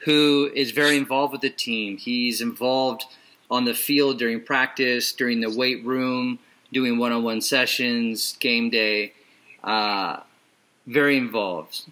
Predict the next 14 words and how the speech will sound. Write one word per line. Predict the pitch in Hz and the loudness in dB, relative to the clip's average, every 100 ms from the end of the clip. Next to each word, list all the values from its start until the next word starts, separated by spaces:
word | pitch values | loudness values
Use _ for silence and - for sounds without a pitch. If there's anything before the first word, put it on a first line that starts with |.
| - | -12
So | - 151 139 127 | -2 2 4 2
from | 117 131 | 0 0
your | 139 151 180 | 2 4 2
perspective, | 170 160 - 123 104 - 104 104 104 _ _ - - - _ _ - - _ - - _ - - - _ - - | 0 -4 -2 -4 -4 -2 -2 -2 -8 _ _ -20 -20 -20 _ _ -20 -20 _ -20 -20 _ -20 -20 -20 _ -4 -2
would | 143 131 | 0 0
you, | 143 180 | 0 -2
do | 165 147 | -2 -4
you | 175 | -4
think | 165 175 165 160 | -2 -2 0 -2
having | - 143 151 156 | -2 0 2 2
a | 135 | 2
mental | 135 139 | 0 -2
performance | 127 123 143 135 - | -6 -2 0 0 -2
consultant | 123 117 - 131 123 131 | -4 -2 0 0 0 -2